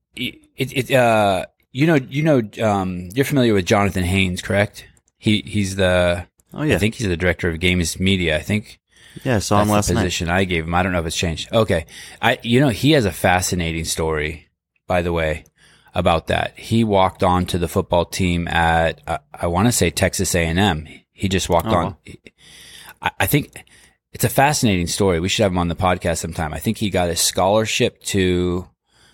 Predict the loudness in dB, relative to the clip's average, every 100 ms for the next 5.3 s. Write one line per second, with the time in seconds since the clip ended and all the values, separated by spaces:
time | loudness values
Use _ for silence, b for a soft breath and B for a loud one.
0 | b b -4 -2 0 2 2 2 2 4
1 | 2 0 -6 -2 -2 0 -2 0 2 2
2 | 0 0 0 0 0 2 2 0 -2 0
3 | -2 -2 -2 0 0 0 -2 0 2 2
4 | 0 -2 -2 -2 -2 -2 -4 -2 -2 0
5 | -4 -6